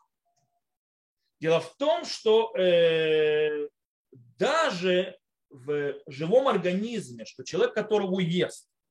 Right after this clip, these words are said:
сам по себе, без еды, которая ему идет входом,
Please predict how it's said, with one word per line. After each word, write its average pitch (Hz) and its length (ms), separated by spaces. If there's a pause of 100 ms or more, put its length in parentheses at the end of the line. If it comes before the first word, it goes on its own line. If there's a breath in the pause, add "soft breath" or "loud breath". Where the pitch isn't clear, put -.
(240)
сам 240 280
по 254 80
себе, 202 340
без 185 600
еды, 180 540
которая 143 360
ему 143 200
идет 143 160
входом, 208 500